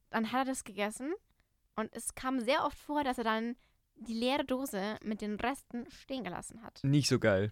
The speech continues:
Speaker 1: Und dann geh ich in das Wohnzimmer rein und, äh, wir erstmal erschlagen, weil es nach Fischkutter in Hamburg riecht.
Speaker 2: Ja gut, das ist dann was, wo ich zustimmen würde, dass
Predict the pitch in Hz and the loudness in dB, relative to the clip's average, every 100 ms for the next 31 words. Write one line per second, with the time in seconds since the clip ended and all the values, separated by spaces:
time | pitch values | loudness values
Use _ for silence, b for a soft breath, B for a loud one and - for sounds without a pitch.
0 | - 220 226 220 240 240 233 220 302 - | -4 -4 -4 -2 -4 -6 -10 -8 -8 -6
1 | 220 180 185 214 392 _ _ _ _ _ | -10 -8 -8 -8 -14 _ _ _ _ _
2 | - 220 214 214 - _ - - - 247 | -6 -4 -4 -8 -14 _ -14 -12 -8 -6
3 | - - _ _ 247 285 208 - 220 240 | -6 -8 _ _ -8 -4 -4 -4 4 6
4 | 226 220 247 - _ _ _ 202 208 - | 6 2 -10 -16 _ _ _ -4 -4 -6
5 | - - 208 214 - _ - 269 - - | -12 -2 0 0 -4 _ -6 -4 -2 -4
6 | 226 226 214 233 233 208 - - - - | 0 0 0 -4 -6 -6 -8 -12 -16 -16
7 | - 165 - 135 147 151 156 185 170 147 | -8 -2 6 10 10 10 10 10 10 12
8 | 139 143 - 135 131 - 151 - 135 127 | 12 10 10 8 6 4 2 4 4 6
9 | 127 123 123 120 | 4 4 4 2